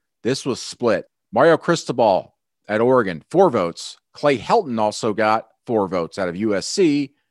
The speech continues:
Jimmy Lake out of Washington also got four votes. And then followed behind tho-, that three-way tie is Kyle Whittingham at Utah with three votes. And Chip Kelly and Wil-, Justin Wilcox also picked a vote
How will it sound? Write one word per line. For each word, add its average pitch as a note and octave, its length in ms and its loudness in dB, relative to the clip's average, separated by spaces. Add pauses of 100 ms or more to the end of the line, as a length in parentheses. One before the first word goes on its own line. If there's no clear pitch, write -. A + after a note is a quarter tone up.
(120)
Jimmy C3+ 300 -2
Lake D3+ 480 2 (100)
out F#2 100 -6
of G2 100 -4
Washington C3+ 600 0 (240)
also A3+ 380 2
got G#2 240 0
four G2 300 -4
votes. D#2 420 -8 (100)
And C#3 140 -4
then F3 140 -2
followed F3+ 280 4
behind D#3+ 400 0
tho-, G3 200 6
that G3 260 0
three-way C3 520 2
tie A2+ 480 0 (200)
is A#2+ 140 -8
Kyle D3 280 2
Whittingham C#3+ 400 -4
at B2+ 100 -8
Utah B2 520 -6 (180)
with D3+ 260 -10
three A#3 360 -6
votes. - 560 -8 (500)
And A2 140 -8
Chip D3 280 -4
Kelly B2+ 540 2 (160)
and F#2 300 -10
Wil-, A2+ 140 -2
Justin A2+ 380 -6
Wilcox A#2+ 520 -2
also A#2 400 -6
picked - 260 -10
a F#2 60 -10
vote E2 260 -8